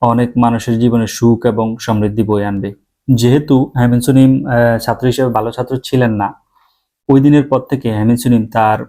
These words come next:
পড়ালেখা নিয়ে প্রচুর পরিশ্রম করতে শুরু করেন। তিনি সবসময় চেয়েছিলেন যে তার শিক্ষিকা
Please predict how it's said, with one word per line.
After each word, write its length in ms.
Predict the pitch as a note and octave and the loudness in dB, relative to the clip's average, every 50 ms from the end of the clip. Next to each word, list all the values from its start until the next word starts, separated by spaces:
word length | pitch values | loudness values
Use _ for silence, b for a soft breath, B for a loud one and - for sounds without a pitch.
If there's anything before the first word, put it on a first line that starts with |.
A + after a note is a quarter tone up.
| _ - | _ -2
পড়ালেখা 380 | B2+ A#2+ A#2 A#2+ B2 A#2+ C3 C3 | 0 0 0 0 -2 -2 0 0
নিয়ে 340 | C3 B2+ A#2+ A2+ A#2+ D3+ - _ _ _ | 2 2 0 0 -4 -6 -10 _ _ _
প্রচুর 280 | - B2+ - C3 B2 - | -6 -2 -2 -2 0 0
পরিশ্রম 400 | B2 A#2+ A2+ G#2+ - B2 A#2+ A#2 | 0 0 0 0 -2 -4 -4 -4
করতে 240 | - A#2 - - | -4 -6 -8 -8
শুরু 220 | G#2 A2 A2 G#2 G2 | -6 -4 -4 -4 -2
করেন। 240 | G#2+ G2+ G2 G2 G2+ _ _ _ _ _ _ _ _ _ _ _ _ _ _ _ _ _ _ _ _ _ _ _ _ - | -4 -4 -6 -6 -10 _ _ _ _ _ _ _ _ _ _ _ _ _ _ _ _ _ _ _ _ _ _ _ _ 2
তিনি 280 | C3+ C#3+ C#3+ C3 A#2 - - - - | 4 4 4 4 2 -2 -8 -14 -8
সবসময় 420 | - - B2+ - - D#3 D#3 D#3 | -6 -4 -4 -4 -2 -2 -2 -2
চেয়েছিলেন 460 | D3 - C3 B2+ B2 - C3 A#2+ A2+ G#2 | 0 0 0 0 0 0 0 0 0 0
যে 100 | A2 G#2+ | -2 -2
তার 220 | - A#2+ A#2 A2+ | 0 0 0 -2
শিক্ষিকা 880 | - - - - B2 A2+ - - - D3 C#3+ - A#2+ A2+ A2 B2 - - | -2 -6 -6 -4 -6 -6 -4 -2 -2 -2 -2 0 0 0 0 -2 -4 -8